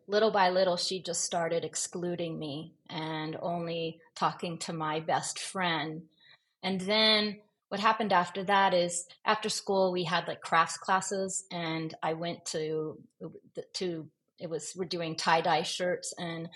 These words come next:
when I walked in, I noticed that the girls were ignoring me. And then after,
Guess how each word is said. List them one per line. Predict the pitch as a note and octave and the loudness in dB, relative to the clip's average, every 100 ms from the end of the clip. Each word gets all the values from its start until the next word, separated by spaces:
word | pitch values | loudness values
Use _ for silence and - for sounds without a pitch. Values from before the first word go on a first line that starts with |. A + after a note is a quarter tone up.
| - _ | -20 _
when | F#3+ F3+ | -2 2
I | F3 E3+ F3 - | 2 0 -2 0
walked | F#3+ F3+ F3+ - F3+ | 6 6 6 -4 -2
in, | F3 F3 E3 E3 | 0 0 -2 -4
I | E3+ E3 | -6 -2
noticed | E3+ E3+ E3+ - E3+ | 2 2 2 0 2
that | D#3 - | 2 2
the | F3 | -4
girls | E3 D#3+ E3 D#3+ F3+ | -2 0 2 0 -2
were | F3+ D#3 | -2 -2
ignoring | D3 F3 E3 F3 F3 E3+ | -2 -4 -2 0 -2 -2
me. | E3+ E3 E3 - - - F3 | -2 -2 -4 -12 -20 -16 -10
And | E3+ E3+ | -6 -2
then | D#3+ D#3+ D#3+ | 0 0 0
after, | E3 E3+ - F#3 E3+ D#3+ D#3+ | 2 2 -2 -4 0 0 -2